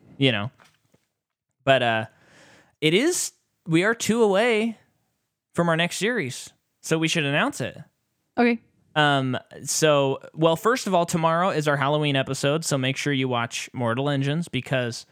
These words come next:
Speaker 1: what's more scary to a Hollywood producer than a failed f-, film franchise? Um, and then in two weeks, we start our new series, so, uh, rent it from the library, uh,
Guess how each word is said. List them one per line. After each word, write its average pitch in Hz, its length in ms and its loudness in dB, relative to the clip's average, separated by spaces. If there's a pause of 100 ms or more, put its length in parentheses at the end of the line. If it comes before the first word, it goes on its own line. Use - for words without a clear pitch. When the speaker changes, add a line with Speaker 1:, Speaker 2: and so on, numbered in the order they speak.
(140)
Speaker 1:
what's 127 240 -2
more 139 140 0
scary 135 320 -2
to 139 140 0
a 123 40 2
Hollywood 131 420 -2
producer 131 400 -4
than 127 160 -4
a 113 60 -6
failed 131 360 -2
f-, - 300 -8
film 143 300 -2
franchise? 139 720 -4 (680)
Um, 165 480 2
and 151 260 2
then 151 400 0 (500)
in 139 260 0
two 185 220 -2
weeks, 185 420 -4
we 120 160 -4
start 131 260 0
our 151 120 0
new 156 140 0
series, 175 460 0
so, 120 380 0 (720)
uh, 120 260 2
rent 147 300 0
it 151 100 -2
from 147 200 0
the 139 80 2
library, 160 720 2
uh, 151 80 0